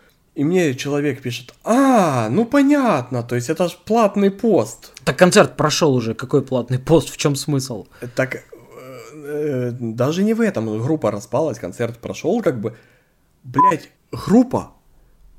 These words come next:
Speaker 1: у которой миллионная фанбаза, мы стояли на концерте, передо мной стояли девочки, они между собой обсуждали, я слышал. Они не просто с разных городов Украины съехались. Там стояли Питер,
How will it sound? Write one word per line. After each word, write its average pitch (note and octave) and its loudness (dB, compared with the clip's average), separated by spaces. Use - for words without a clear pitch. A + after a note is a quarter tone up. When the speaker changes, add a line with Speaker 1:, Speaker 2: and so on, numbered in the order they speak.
Speaker 1:
у B2+ -4
которой F3 4
миллионная D3+ 4
фанбаза, B2+ 2
мы D#3+ 2
стояли D#3 4
на B2+ 0
концерте, C#3 0
передо D3+ 2
мной F3 2
стояли C#3 0
девочки, F#3+ 0
они B2 2
между C3 0
собой D3 0
обсуждали, E3 0
я C#3 -2
слышал. B2 -4
Они C3 2
не B2+ 4
просто B3 2
с - -4
разных E3+ 2
городов C#3+ 0
Украины C3+ 0
съехались. - -8
Там E3+ 0
стояли E3 2
Питер, G3+ 4